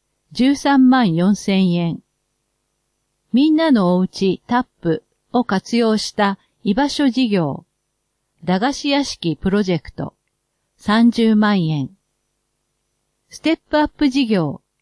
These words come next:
海外文化を体験できるバリアフリー上映イベント、グローイングピープルズウィル、三十万円。在住外国人の共生を目指す日本語学習、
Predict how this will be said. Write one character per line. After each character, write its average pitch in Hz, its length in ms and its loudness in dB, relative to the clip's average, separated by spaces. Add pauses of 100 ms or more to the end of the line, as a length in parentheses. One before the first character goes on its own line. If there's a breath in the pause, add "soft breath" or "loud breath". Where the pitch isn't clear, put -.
(800)
海 311 240 0
外 330 220 2
文 311 260 0
化 185 220 0
を 160 80 -2
体 214 240 0
験 208 300 0
で 202 120 0
き 214 200 -2
る 156 240 -4 (240)
バ 175 100 0
リ 277 180 2
ア 285 120 0
フ 262 180 0
リ 220 380 2
ー - 20 -12
上 240 320 2
映 247 200 2
イ 226 140 -2
ベ 202 200 0
ン 147 80 -2
ト、 - 280 -10 (1120)
グ 220 140 -2
ロ 311 180 2
ー 311 40 0
イ 311 120 -2
ン 294 60 0
グ 285 120 0
ピ 302 220 0
ー 294 60 -2
プ 285 120 -4
ル 262 140 2
ズ 254 140 0
ウ 240 60 2
ィ 240 180 2
ル、 151 200 -8 (340)
三 285 340 0
十 262 220 0
万 240 300 2
円。 160 280 -4 (920)
在 277 320 0
住 311 260 0
外 285 260 0
国 285 280 -2
人 202 240 0
の 160 140 -4
共 233 260 0
生 233 300 -2
を 220 120 2
目 208 160 2
指 214 140 0
す 160 340 -6 (120)
日 180 140 2
本 277 240 4
語 269 120 0
学 247 240 -2
習、 156 360 -6